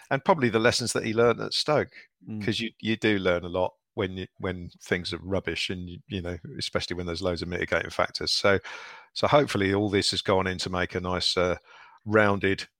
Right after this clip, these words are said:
Speaker 1: uh, managerial candidate for the job, and yeah, he comes in and uses all that and, uh, and, and does a good job. But there are a lot of pieces that need to fall into place
Speaker 2: Mm.
Speaker 1: for the, for this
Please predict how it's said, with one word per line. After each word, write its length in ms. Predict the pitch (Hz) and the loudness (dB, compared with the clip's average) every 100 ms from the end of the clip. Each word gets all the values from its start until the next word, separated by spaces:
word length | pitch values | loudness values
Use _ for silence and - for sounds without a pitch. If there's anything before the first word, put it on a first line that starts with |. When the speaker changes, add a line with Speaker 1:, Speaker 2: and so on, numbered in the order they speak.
| _ _ _ _ _ - | _ _ _ _ _ -2
Speaker 1:
uh, 260 | 95 90 | 0 0
managerial 680 | 92 98 92 98 92 90 87 - | 0 -2 0 0 0 0 -2 -2
candidate 420 | 104 101 95 110 | 0 2 2 0
for 120 | - | -2
the 100 | 98 | -4
job, 300 | - 113 120 - - | 2 4 4 2 0
and 420 | 107 107 107 - - - - - - - - | 2 0 -6 -10 -10 -10 -10 -14 -20 -10 2
yeah, 200 | 120 95 | 6 6
he 140 | 110 | 4
comes 260 | - 110 101 | 2 0 4
in 120 | 107 | 2
and 100 | 104 | 2
uses 340 | 110 107 95 92 | 2 2 0 -2
all 140 | 92 | 2
that 280 | 98 104 - | 4 4 2
and, 240 | 113 101 104 | -4 -4 0
uh, 260 | 101 101 104 - | 2 0 -2 -6
and, 220 | 101 98 - | -6 -8 -8
and 180 | 104 101 | -8 0
does 160 | 104 104 | 0 0
a 60 | |
good 120 | 104 | -2
job. 300 | 98 131 92 - | -2 0 0 2
But 260 | 98 - | 0 2
there 320 | 104 101 98 107 | 4 6 6 6
are 400 | 104 82 90 - - _ _ | 6 6 4 0 -8 _ _
a 60 | 101 | -6
lot 300 | 95 98 95 | 0 0 0
of 220 | - 92 - | -2 -4 -4
pieces 440 | 101 90 - - | -4 -4 -6 -8
that 120 | - | -10
need 180 | 92 90 | -8 -8
to 80 | - | -10
fall 260 | - 95 87 | -4 -4 -2
into 220 | 85 - | -6 -8
place 500 | - 87 85 - - | -2 0 0 -4 -8
Speaker 2:
Mm. 220 | 98 95 90 | -12 -14 -10
Speaker 1:
for 160 | - | -6
the, 100 | 87 | -4
for 160 | - 101 | -2 -2
this 200 | 90 | 0